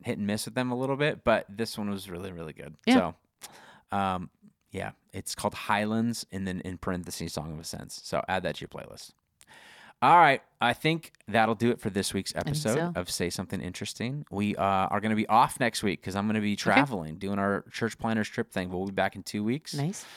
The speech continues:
Speaker 1: And, uh, I'll be back on Sunday to do part two, but, uh, uh, or, well, sorry, that's this weekend. I'm, I'm here for sure this weekend, and then I'm here the following weekend too. But,
Speaker 2: <laughs>
Speaker 1: um, it'll be good. Uh, what else?
Speaker 2: Uh,
Speaker 1: Anything else? Anything
Speaker 2: I'm,
Speaker 1: else to
Speaker 2: I think I'm
Speaker 1: promo?
Speaker 2: good.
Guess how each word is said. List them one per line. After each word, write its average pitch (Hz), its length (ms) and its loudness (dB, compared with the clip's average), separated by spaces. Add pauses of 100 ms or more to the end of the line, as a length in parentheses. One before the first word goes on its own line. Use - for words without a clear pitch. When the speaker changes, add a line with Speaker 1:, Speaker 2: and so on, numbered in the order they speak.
(320)
Speaker 1:
And, 98 580 -2
uh, 95 220 4
I'll 113 160 6
be 120 80 2
back 113 280 4
on 104 140 0
Sunday 90 540 -2
to - 120 -10
do 85 140 -2
part 82 300 -4
two, 80 300 -6
but, - 160 -6 (120)
uh, 78 200 -8 (220)
uh, 80 100 -12 (260)
or, - 280 -2
well, 98 220 -8
sorry, 76 320 -6
that's 107 220 0
this 95 200 -4
weekend. 71 300 -8
I'm, 95 240 -4
I'm 107 120 0
here 98 280 0
for - 140 -6
sure 113 160 0
this 80 160 -4
weekend, 71 240 -8
and 90 80 -10
then 90 100 -8
I'm 92 80 0
here 110 180 4
the 139 240 6
following 190 380 8
weekend 101 240 0
too. - 160 2 (140)
But, - 160 6 (380)
Speaker 2:
<laughs> - 300 -2
Speaker 1:
um, 110 360 6
it'll 120 100 2
be 107 60 2
good. 82 160 -2 (560)
Uh, 117 260 6
what 127 140 6
else? 131 240 6
Speaker 2:
Uh, 165 40 0
Speaker 1:
Anything 123 200 4
else? 147 420 2
Anything 127 220 4
Speaker 2:
I'm, 131 60 4
Speaker 1:
else 139 120 2
to 143 80 -2
Speaker 2:
I - 40 -2
think 262 180 8
I'm - 80 8
Speaker 1:
promo? 277 60 8
Speaker 2:
good. 320 200 6